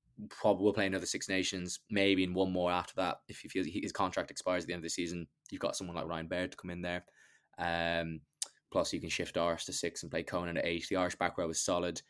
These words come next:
Sexton's gone. That's huge. But I think people do look at someone like Crowley and say, "Right, he's not gonna be Johnny."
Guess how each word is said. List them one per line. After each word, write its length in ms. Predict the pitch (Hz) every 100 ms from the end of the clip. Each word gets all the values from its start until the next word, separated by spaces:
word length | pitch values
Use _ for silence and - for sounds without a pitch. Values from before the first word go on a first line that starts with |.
| _
Sexton's 440 | - 110 - 107 92
gone. 400 | 104 95 92 92
That's 180 | 98 -
huge. 720 | - 123 113 95 117 139 - - _ _
But 160 | - 98
I 80 | 101 - - -
think 300 | 123 113 -
people 240 | - 107 107
do 280 | 95 110 107
look 180 | 101
at 80 | 107
someone 260 | - 104 98
like 180 | 95 95
Crowley 440 | - 98 95 92
and 120 | 90
say, 200 | - 92
"Right, 320 | 90 98 90 -
he's 140 | -
not 180 | 104 107
gonna 120 | 110
be 100 | 101
Johnny." 560 | 90 101 104 90 95